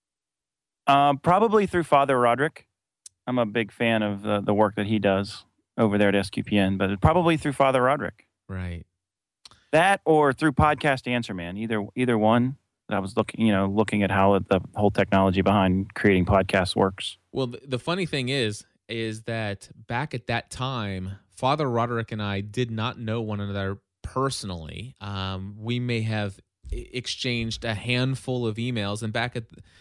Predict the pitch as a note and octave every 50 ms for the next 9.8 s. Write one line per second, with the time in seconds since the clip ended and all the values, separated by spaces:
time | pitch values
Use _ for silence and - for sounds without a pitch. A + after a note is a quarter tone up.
0 | _ _ - B2 C#3 D3+ C#3+ C3+ C3 B2+ A#2 A2+ A2+ A2 - - C3 B2 - -
1 | - - - - F#3 C#3+ C3 B2 B2 B2 B2 - C3+ C#3 C3 A#2 - _ _ _
2 | _ - B2+ C3+ D#3+ D#3 - C3 - - C3+ B2+ B2 B2 A2+ G#2+ A2 - - G#2+
3 | G#2 G2+ G2 F#2+ G#2+ - - - - - G#2+ G#2+ G#2 - B2+ C3 B2+ A#2+ A#2 B2
4 | C#3 C#3 B2 A2+ - A2 G#2 G2+ G#2+ G#2+ G#2 - B2+ A#2+ A#2 A2+ A2+ G#2+ A2 A2
5 | G#2 G#2 F#2+ F#2+ - A2+ A2 G#2+ A2 G2+ F#2+ G#2+ A2 A2+ A2+ A2 G#2+ G2+ F#2+ -
6 | - B2 A2 F#2+ F#2+ F#2+ G2 - G#2 G2+ F#2+ - - - G2+ G2 - - A2 A#2
7 | A#2 A2+ - - A2 G#2+ - G#2+ G#2 G#2 G#2 G#2 G2+ - _ _ _ _ _ _
8 | - A2 G#2+ G2+ G2 G2 G#2 A#2+ A#2+ A#2+ A2+ - - C#3 C3 C3 B2+ B2 B2 B2+
9 | B2 B2 A#2+ A2+ B2 A#2+ A#2+ A#2+ A#2 A#2 A2+ G#2+ A2+ A2 G#2 -